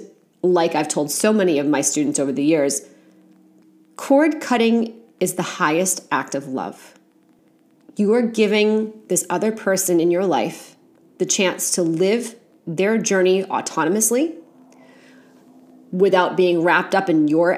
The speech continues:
expectations or your attachments. Essentially, you're no longer clipping their wings, and they're available to fly free on their own path.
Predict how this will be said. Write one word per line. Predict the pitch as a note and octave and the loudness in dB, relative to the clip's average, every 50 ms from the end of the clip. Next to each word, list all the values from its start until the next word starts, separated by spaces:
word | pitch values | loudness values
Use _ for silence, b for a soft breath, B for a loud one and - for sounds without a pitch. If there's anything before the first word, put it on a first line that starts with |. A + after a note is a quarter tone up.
| - | -2
expectations | D#3+ - - - D#3 C#3+ - - C3 A2+ - B2 C3+ A3 B3 - - - - - - - - - - - - - - | -4 -4 -4 -6 -6 -6 -4 -4 -4 -4 -2 -2 -2 -2 0 -2 -2 -4 -6 -12 -20 -20 -20 -20 -20 -20 -18 -6 -2
or | D#3+ E3+ E3+ | 0 0 0
your | F3 E3+ C3+ D#3 F3 F#3+ G#3 - | 0 0 2 2 2 2 2 0
attachments. | - - - - A#2 G#2 - - - A#2+ D3 - - - - - - - - - - - - - - - - - - - - - - - - - - - - - - - - - - - - - - - - - | -4 -6 -4 -4 -4 -4 -4 -4 -4 -4 -4 -4 -4 -4 -4 -6 -8 -10 -16 -20 -20 -20 -20 -20 -20 -20 -20 -20 -20 -20 -20 -20 -20 -20 -20 -20 -20 -20 -20 -20 -20 -20 -20 -20 -20 -20 -20 -20 -20 -10 -4 -2
Essentially, | F#3 - A3 A#3+ D#4 E4 D#4+ D4 A3 F#3+ F3 E3 E3+ - - - - - - - - - - - - - - - - - - - - | 0 2 4 4 4 2 2 2 2 4 4 4 2 0 -2 -6 -14 -20 -20 -20 -20 -20 -20 -20 -20 -20 -20 -20 -20 -20 -20 -10 -6
you're | - F#3 A3+ A3+ | 0 2 2 4
no | A3 G#3 G#3+ A3 G#3+ | 4 4 2 2 2
longer | G#3 G#3+ G#3+ G#3+ G#3 G3+ | 2 2 2 2 0 -2
clipping | G#3 - A3 G#3 G#3+ G3+ F#3+ | -2 -2 -2 -2 0 0 0
their | F#3 D#3+ D3 | 0 0 0
wings, | C#3 C#3+ A2 E2 - - - - - - - - - - - - - - - - - - - - - - - | -2 -4 -4 -6 -8 -8 -8 -8 -8 -10 -14 -20 -20 -20 -20 -20 -20 -20 -20 -20 -20 -20 -20 -20 -14 -6 -2
and | F3 F#3 F3+ | 0 2 2
they're | F#3 F3+ F3 - - - - - - | 4 2 2 0 -2 -8 -16 -10 -6
available | - F3+ D#3 F3+ E3+ E3+ F3 F3 - D#3 C3+ D3 | -6 -2 0 2 2 2 2 2 2 0 -2 -2
to | D3+ - E3 | -2 -6 -8
fly | - - - - E3 D#3 D#3+ D#3+ D#3 | -10 -8 -4 -2 0 2 2 2 0
free | D#3 - - - G#3+ F3+ D3 C3+ C#3+ D#3+ - - - - - - - - - - - - - - - | -2 -4 -4 -2 0 0 0 0 -2 -4 -6 -12 -18 -20 -20 -20 -20 -20 -20 -20 -20 -20 -20 -12 -6
on | E3+ D#3+ D#3+ | -2 0 0
their | E3 D#3+ - - | 0 0 -2 -4
own | D3 D3 C#3 C#3 C#3 C#3 | -4 -4 -4 -4 -4 -6
path. | - - D#3+ D3+ A#2+ G2+ - - - - - | -6 -4 -2 -2 -2 -2 -6 -10 -18 -20 -20